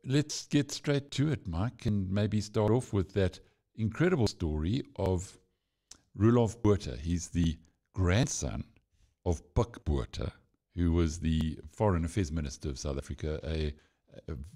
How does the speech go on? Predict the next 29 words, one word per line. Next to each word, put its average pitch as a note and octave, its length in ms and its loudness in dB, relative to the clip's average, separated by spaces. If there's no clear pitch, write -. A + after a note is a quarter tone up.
very G#2+ 260 4
clever, F2 500 0
fascinating F2+ 600 -2
character D2+ 540 -4
during G2+ 260 4
the F2 160 4
apartheid D2+ 540 -4
era. D#2+ 320 0
In D#2+ 60 -10
fact, - 260 -8
I F2 60 -6
think - 240 -8
Pik, - 180 -12
did G2+ 100 -2
he D2 60 -4
stay C3 500 -2
on F2 360 -2
after G2 300 -6
nineteen F#2 400 -4
ninety-four F2+ 460 -4
in F2+ 40 -6
the E2+ 80 -6
government E2+ 300 -4
of D#2+ 80 -6
national E2 340 -6
unity? E2 380 -6
He - 100 -20
may D#3 160 -10
have. A#2+ 180 -10